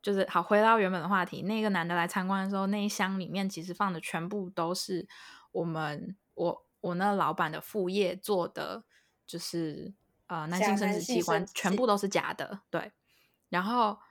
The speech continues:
Speaker 1: 他一看到了之后就说：“那我要这一箱。”
Speaker 2: <gasps> What？
Speaker 1: 然后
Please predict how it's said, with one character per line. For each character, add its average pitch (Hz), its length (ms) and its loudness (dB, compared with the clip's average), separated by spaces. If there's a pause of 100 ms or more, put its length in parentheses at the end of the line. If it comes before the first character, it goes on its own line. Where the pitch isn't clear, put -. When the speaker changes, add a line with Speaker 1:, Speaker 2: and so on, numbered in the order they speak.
(320)
Speaker 1:
他 233 260 -2
一 208 100 -2
看 214 260 0
到 214 160 6
了 170 100 2
之 175 200 -6
后 185 200 0
就 190 200 -2
说 185 480 -2 (140)
：“那 190 120 2
我 156 80 -2
要 147 80 -2
这 151 140 -4
一 170 40 -4
箱。” 202 340 -6 (460)
Speaker 2:
<gasps> - 600 -14
What？ 494 560 6 (300)
Speaker 1:
然 285 120 6
后 403 60 8